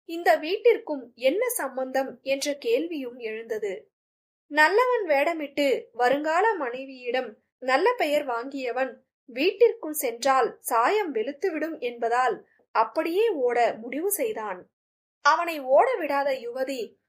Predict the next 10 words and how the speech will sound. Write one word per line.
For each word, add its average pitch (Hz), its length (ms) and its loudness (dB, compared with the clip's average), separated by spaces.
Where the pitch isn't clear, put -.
தரணீஸ்வரன் 269 760 2
வாசல் 240 480 -2
முன்பு 247 320 -10
நிற்க, 233 640 -4
"ஹாய் 285 320 4
அர்ச்சனா" 254 460 -4
என 320 220 0
சிரித்த 320 480 -4
முகமாக 285 580 -4
வரவேற்றான் 233 760 -4